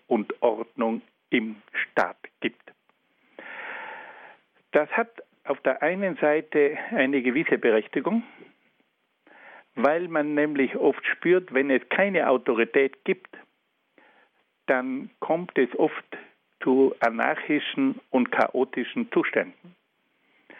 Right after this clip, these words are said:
Auf der anderen Seite aber ist jede absolutistische Herrschaft auch immer damit verbunden,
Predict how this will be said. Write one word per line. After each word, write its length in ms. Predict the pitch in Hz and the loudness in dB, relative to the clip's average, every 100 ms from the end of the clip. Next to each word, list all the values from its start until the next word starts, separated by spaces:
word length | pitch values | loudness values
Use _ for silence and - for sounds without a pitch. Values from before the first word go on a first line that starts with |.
| - - - | -20 -10 -2
Auf 140 | 139 - | -2 0
der 200 | 135 - | -4 -2
anderen 420 | 151 214 220 196 160 | -2 -2 0 0 0
Seite 480 | 160 156 - 160 | 0 0 0 0
aber 280 | 139 127 131 | 2 2 0
ist 180 | 165 135 - - - - _ | 0 -6 -8 -16 -18 -20 _
jede 360 | 139 143 143 - | 0 2 2 2
absolutistische 1080 | 135 - - 123 120 - 180 - 165 151 147 | -2 -2 -2 0 0 -2 -4 -2 -2 2 2
Herrschaft 640 | 127 131 135 - 160 - 143 | 4 0 -2 -2 -2 -2 0
auch 180 | 120 | 0
immer 260 | - 156 151 | 0 -2 0
damit 360 | 123 117 135 - | 2 0 -2 -4
verbunden, 640 | 139 - 170 - 160 | -2 0 -2 -2 -8